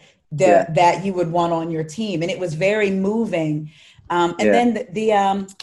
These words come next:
Speaker 1: the gentleman from Saturday Night Live, Jay something. He's ve-, oh, what is his name? He's so popular. I cannot,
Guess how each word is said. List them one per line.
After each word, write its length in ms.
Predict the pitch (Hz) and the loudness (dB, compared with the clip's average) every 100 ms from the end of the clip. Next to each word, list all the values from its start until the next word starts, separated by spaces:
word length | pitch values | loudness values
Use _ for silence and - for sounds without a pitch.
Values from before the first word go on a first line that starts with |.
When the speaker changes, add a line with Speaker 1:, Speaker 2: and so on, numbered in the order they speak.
| - _ | -20 _
Speaker 1:
the 80 | - | -4
gentleman 400 | 220 269 285 277 | 0 2 4 2
from 140 | 262 247 | 0 -4
Saturday 340 | 247 240 247 | -2 0 0
Night 240 | 240 226 202 | 0 -2 -2
Live, 460 | 220 196 170 151 | -2 -2 -4 -6
Jay 500 | 147 196 202 190 170 | -6 0 2 2 0
something. 640 | 151 - 156 151 139 143 - _ _ | -4 -6 -6 -6 -10 -10 -14 _ _
He's 200 | 202 151 | -10 -4
ve-, 160 | 208 202 | -2 2
oh, 260 | 220 226 | 4 4
what 180 | 190 202 | 2 0
is 140 | 196 - | -2 -6
his 140 | 170 | -10
name? 220 | 185 190 | -8 -8
He's 240 | 185 175 - | -8 -10 -10
so 260 | - 202 196 | -2 -2 -2
popular. 500 | - 180 180 185 175 | -6 -6 -6 -6 -6
I 140 | 160 | -6
cannot, 440 | 156 - 202 185 | -10 -12 -8 -8